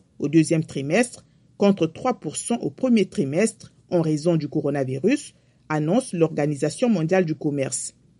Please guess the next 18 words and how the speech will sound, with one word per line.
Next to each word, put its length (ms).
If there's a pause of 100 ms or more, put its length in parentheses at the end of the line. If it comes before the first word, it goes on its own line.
(240)
La 160
baisse 280
de 100
la 120
production 680
a 100
principalement 720
touché 460
les 100
services 420
non 160
échangeables, 800 (380)
tels 240
que 100
l'hébergement, 800 (300)
les 100
services 400
personnels 640